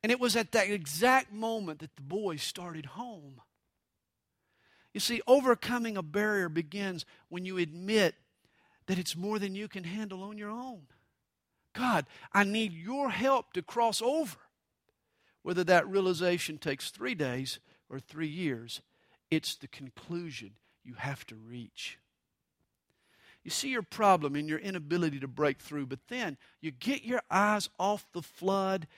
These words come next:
and you focus on the presence of God. It's like a golfer. You see, a golfer, he looks down the fairway. I've been watching the P G A the last couple of days, so this is fresh on my mind.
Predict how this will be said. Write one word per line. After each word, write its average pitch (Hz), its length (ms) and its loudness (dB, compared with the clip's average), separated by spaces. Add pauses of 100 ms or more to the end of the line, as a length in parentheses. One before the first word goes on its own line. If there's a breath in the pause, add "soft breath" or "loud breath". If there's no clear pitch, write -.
(160 loud breath)
and 165 140 -6
you 143 100 -10
focus 202 680 -8 (240 soft breath)
on 156 140 -8
the 131 80 -10
presence 165 580 -8
of 117 200 -16
God. 117 380 -2 (400 loud breath)
It's - 220 0
like 277 240 4
a 202 80 -4
golfer. 147 640 2 (920)
You 170 60 -4
see, 233 160 2
a 202 60 6
golfer, 269 480 10
he 202 140 6
looks 262 320 4
down 247 280 4
the 190 80 -2
fairway. 151 540 -2
I've - 80 -12
been 208 140 -6
watching 160 300 0
the 127 60 -6
P 143 220 -4
G 117 220 -8
A 120 100 -2
the 107 80 -6
last 101 260 -8
couple - 220 -14
of - 120 -14
days, 117 180 -10
so - 100 -12
this 131 120 -12
is 120 120 -12
fresh - 340 -10
on 110 120 -18
my 120 80 -20
mind. - 340 -20